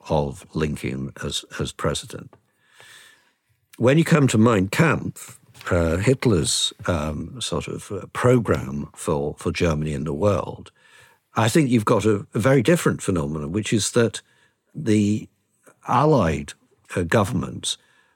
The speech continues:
positively encourage the reading of, of Mein Kampf. There wasn't a, a full translation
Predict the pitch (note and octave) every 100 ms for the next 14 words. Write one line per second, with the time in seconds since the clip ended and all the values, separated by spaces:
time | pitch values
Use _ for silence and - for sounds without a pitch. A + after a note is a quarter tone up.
0 | _ - - D#3+ D3 - B2 G#2 A#2+ -
1 | A#2 A2 - - D3+ F#2 C#2 C2+ - -
2 | F2+ F2 A2 F2+ C#2 B1+ - - _ E3+
3 | E2+ D2 C#2 - F#2+ D#2 D#2 D2 E2+ -
4 | F#2 C2+ - - - C#3 F3+ D3+ C3 -
5 | _ - - A#2+ - - C3 A2+ G#2 -
6 | G#2 G2 A2+ G#2 F#2 - C#2 -